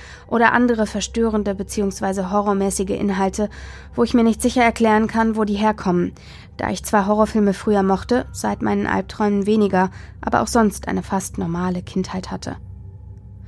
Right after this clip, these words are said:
Ich hatte sogar von so ähnlichen Wesen wie in A Quiet Place Albträume.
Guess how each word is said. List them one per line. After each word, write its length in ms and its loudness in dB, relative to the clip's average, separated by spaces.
Ich 180 0
hatte 200 4
sogar 260 4
von 180 4
so 120 0
ähnlichen 440 2
Wesen 320 2
wie 200 -2
in 180 -2
A 80 -2
Quiet 460 0
Place 340 0
Albträume. 680 0